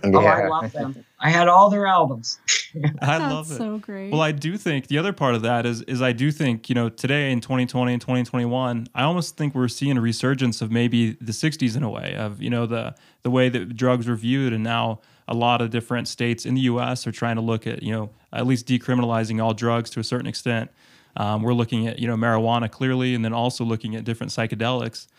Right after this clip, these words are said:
Speaker 3: Um, so it is almost kind of like, you know, maybe the, the tide's shifting a bit, and it, it's absolutely due to, as you, Craig, sa-,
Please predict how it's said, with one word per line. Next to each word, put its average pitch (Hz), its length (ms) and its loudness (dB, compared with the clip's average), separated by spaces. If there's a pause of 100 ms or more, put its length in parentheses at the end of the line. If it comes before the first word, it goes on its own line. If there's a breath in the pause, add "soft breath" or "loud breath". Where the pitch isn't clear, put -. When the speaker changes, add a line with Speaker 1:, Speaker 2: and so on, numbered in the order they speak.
(340 soft breath)
Speaker 3:
Um, 113 200 -2
so 160 160 -2
it 170 160 2
is 196 160 -2
almost 180 320 -2
kind 139 220 0
of 117 100 -4
like, 117 400 -2 (500)
you 131 80 2
know, 131 80 4
maybe 139 400 2
the, 123 380 -2
the 120 100 -8
tide's 127 340 -2
shifting 143 380 -2
a 110 40 0
bit, 117 200 2
and 117 80 -2
it, 101 180 -6
it's 110 180 -6
absolutely 131 560 0
due 120 220 0
to, 113 180 -6
as 113 180 -2
you, 123 80 -2
Craig, 120 280 -2
sa-, 113 280 -6